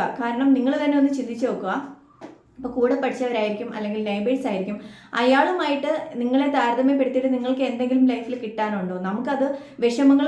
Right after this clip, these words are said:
കൊണ്ടുതരും, അല്ലെങ്കിൽ നമ്മളെ കുറേ കൂടെ, ആ, മോട്ടിവേറ്റ് ചെ-, ചെയ്യാൻ അത് ഒരിക്കലും സഹായിക്കില്ല, നമ്മളെ ഡീമോട്ടിവേറ്റ് ചെയ്യുകയാണ് ചെയ്യുന്നത്. അതുകൊണ്ട് തന്നെ ഒരിക്കലും അങ്ങനെയുള്ള കമ്പാരിസൺ നമ്മുടെ ലൈഫിൽ കൊണ്ടുവരാതിരിക്കുക. എന്നിട്ട്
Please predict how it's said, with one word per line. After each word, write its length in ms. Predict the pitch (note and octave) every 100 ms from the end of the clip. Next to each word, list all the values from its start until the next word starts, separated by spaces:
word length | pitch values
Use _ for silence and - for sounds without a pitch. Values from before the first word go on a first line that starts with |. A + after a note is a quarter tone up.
| C#4
കൊണ്ടുതരും, 360 | A#3 A3+ A#3 A#3
അല്ലെങ്കിൽ 260 | A3 A3+ A#3+
നമ്മളെ 220 | A3 A#3+ C4
കുറേ 160 | A#3 A3+ A3+
കൂടെ, 160 | B3 - - - -
ആ, 160 | G3 G3+ A3
മോട്ടിവേറ്റ് 520 | A#3+ A#3+ C#4 C#4 C#4
ചെ-, 220 | B3+ A3 A3 B3+
ചെയ്യാൻ 240 | A#3 A#3+
അത് 160 | A#3 B3 -
ഒരിക്കലും 320 | A#3 C4 D#4+ D#4+
സഹായിക്കില്ല, 540 | C4 B3 B3+ C4+ A#3+ G3 G3+
നമ്മളെ 260 | G#3 A#3 B3
ഡീമോട്ടിവേറ്റ് 640 | B3 D4 C#4 B3 A#3+ A#3+ B3
ചെയ്യുകയാണ് 320 | A#3+ G#3+ G#3+ G#3+
ചെയ്യുന്നത്. 280 | F#3+ F3 E3+ F3+
അതുകൊണ്ട് 340 | F#3 G#3 B3+ D4+
തന്നെ 260 | B3+ F#3 G#3 C#4+ - - _ - _ -
ഒരിക്കലും 400 | C4 C#4 F4+ E4+
അങ്ങനെയുള്ള 320 | C#4 C#4+ C#4 C#4
കമ്പാരിസൺ 420 | A3+ A3+ A3+ B3
നമ്മുടെ 240 | A#3 G#3+ A3+
ലൈഫിൽ 280 | G#3 F#3+ G#3+ C4+ -
കൊണ്ടുവരാതിരിക്കുക. 840 | G#3+ G#3+ A3+ A3 G#3+ F#3+ F#3 F#3 F#3+ E3+ - - _ A#3+
എന്നിട്ട് 260 | C4+ C#4